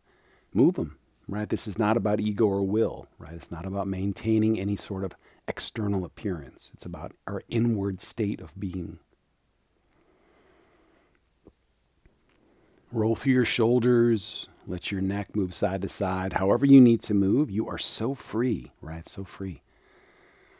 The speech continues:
And now I'm gonna invite you to bring your hands together in front of the chest.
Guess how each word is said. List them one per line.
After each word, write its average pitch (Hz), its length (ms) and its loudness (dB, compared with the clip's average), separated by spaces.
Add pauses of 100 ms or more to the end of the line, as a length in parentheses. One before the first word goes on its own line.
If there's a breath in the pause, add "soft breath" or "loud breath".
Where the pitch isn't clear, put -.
(420 soft breath)
And 98 100 2
now 113 120 4
I'm 117 80 4
gonna 123 100 6
invite 117 360 2
you 160 60 2
to 147 60 2
bring 113 180 4
your 98 120 4
hands 127 480 0
together 95 360 -2
in 87 120 -4
front - 220 -6
of 76 40 -10
the 76 60 -12
chest. 71 580 -14